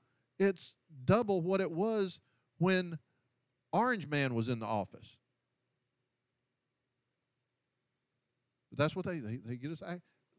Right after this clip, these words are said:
one and a half trillion dollars, four hundred thirty-three billion. All of a sudden it becomes, it, it's like I said in the other video, it's monopoly money. It's not real. It's not real to them. Guess what? It's real to me. Every time I look at my checking account, every time I look, you know,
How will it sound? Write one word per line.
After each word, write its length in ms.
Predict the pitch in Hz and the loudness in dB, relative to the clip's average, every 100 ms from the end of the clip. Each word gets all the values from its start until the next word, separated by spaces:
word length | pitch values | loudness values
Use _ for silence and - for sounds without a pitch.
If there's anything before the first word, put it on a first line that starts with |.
| _ _ _ _ _ _ _ - | _ _ _ _ _ _ _ -4
one 160 | 190 | -4
and 100 | 196 | 0
a 40 | 175 | 0
half 180 | 190 | 0
trillion 340 | - 220 220 214 | 2 2 2 0
dollars, 300 | 233 233 202 _ _ _ | -4 -4 -8 _ _ _
four 180 | 196 196 | 2 2
hundred 200 | 208 175 | 0 -4
thirty-three 380 | 214 190 208 185 | -6 -6 -8 -2
billion. 420 | 202 233 233 208 _ _ _ _ _ _ _ _ _ - | 0 0 -2 -14 _ _ _ _ _ _ _ _ _ -2
All 140 | 147 196 | 0 0
of 60 | |
a 20 | - | 0
sudden 180 | 220 | -2
it 80 | 202 | -4
becomes, 400 | 156 180 180 170 | -4 -4 -4 -6
it, 220 | 180 170 156 | -6 -6 -6
it's 140 | 143 | -10
like 200 | 165 170 | -8 -6
I 40 | 180 | -6
said 180 | 196 | -6
in 60 | 180 | -8
the 80 | 185 | -8
other 120 | 185 | -8
video, 200 | 190 123 | -6 -8
it's 100 | 127 | -10
monopoly 500 | 156 156 151 123 104 | -12 -10 -8 -8 -12
money. 280 | 98 92 - _ _ _ _ _ _ _ _ | -12 -16 -20 _ _ _ _ _ _ _ _
It's 100 | 131 | -10
not 220 | 143 143 123 | -4 -4 -4
real. 420 | 113 135 120 95 - | -6 -6 -6 -8 -10
It's 100 | 135 | -6
not 200 | 147 147 | -4 -2
real 160 | 156 | -2
to 60 | 117 | -2
them. 200 | 160 151 | -6 -4
Guess 180 | 156 175 | -4 -2
what? 140 | 160 | -4
It's 80 | 101 | -2
real 220 | 120 180 | 2 2
to 140 | - 104 | 0 0
me. 340 | 160 247 208 _ _ _ _ | 2 2 0 _ _ _ _
Every 140 | 143 175 | -2 0
time 220 | 180 180 | 0 2
I 60 | |
look 180 | 180 185 | 2 0
at 80 | 190 | 0
my 100 | 185 | -4
checking 320 | - 202 175 | -2 -2 -2
account, 320 | 127 131 113 | -4 -4 -2
every 140 | 123 151 | -4 -4
time 160 | 170 | -4
I 80 | 170 | -2
look, 240 | 156 180 170 | 0 0 -2
you 100 | |
know, 120 | 143 | -6